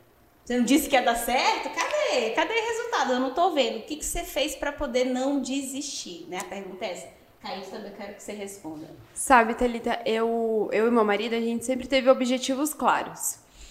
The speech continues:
Speaker 2: E a gente se comparava muito com outras pessoas. Porém, a gente sabia que existia um lapso de tempo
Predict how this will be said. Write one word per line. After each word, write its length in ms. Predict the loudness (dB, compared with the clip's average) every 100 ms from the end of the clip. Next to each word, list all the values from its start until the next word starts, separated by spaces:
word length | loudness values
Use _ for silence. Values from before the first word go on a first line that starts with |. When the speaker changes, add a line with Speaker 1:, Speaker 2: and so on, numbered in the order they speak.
| -18 -20 -20 -6
Speaker 2:
E 420 | -2 2 4 6
a 80 | 6
gente 220 | 6 4
se 120 | 2
comparava 800 | 2 4 6 10 10 10 8 6 6
muito 420 | 6 4 0 -2
com 360 | 0 0 0 0
outras 320 | 0 0 0
pessoas. 840 | 0 2 6 6 6 2 0 -6 -10 -20 -20 -20 _ _ _ 4
Porém, 300 | 8 10 10
a 40 |
gente 220 | 10 8 8
sabia 380 | 6 6 4
que 240 | 4 6 6
existia 840 | 8 6 4 4 6 8 6 4 2
um 140 | 6
lapso 360 | 8 6 6 4
de 140 | 4
tempo 500 | 6 6 6 4 2